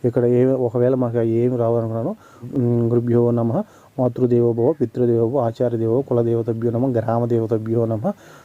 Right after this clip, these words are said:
ఓం కాలభైరవాయ నమః, ఓం నమః శివాయ నమః అనుకొని అప్పుడు మీరు చేసుకోవాల్సి ఉంటుందన్నమాట.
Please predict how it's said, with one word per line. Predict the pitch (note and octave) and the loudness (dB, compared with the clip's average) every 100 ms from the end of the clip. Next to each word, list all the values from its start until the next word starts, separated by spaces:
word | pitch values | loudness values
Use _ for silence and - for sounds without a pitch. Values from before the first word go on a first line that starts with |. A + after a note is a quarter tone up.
| C3 | -2
ఓం | |
కాలభైరవాయ | B2 A#2 A#2+ B2+ A#2+ A#2 A2+ A2+ | 0 0 0 2 2 2 0 0
నమః, | A2+ A2 | -2 -4
ఓం | E3+ D3+ C3 | 0 0 0
నమః | A#2 | -2
శివాయ | A#2 - A#2+ A2+ A2+ | -6 -6 -4 -2 -2
నమః | A2+ C3 D3+ | -2 -4 -4
అనుకొని | A#2+ A#2 B2+ A3 - - - - | -4 -2 -2 -4 -10 -20 -20 -6
అప్పుడు | B2 A#2+ C#3 | -4 -2 0
మీరు | B2 C3+ C3 | 0 0 0
చేసుకోవాల్సి | B2 - A2+ A2 B2 | -2 -4 -4 -4 -4
ఉంటుందన్నమాట. | A2 G2+ G2+ G2+ | -4 -6 -10 -12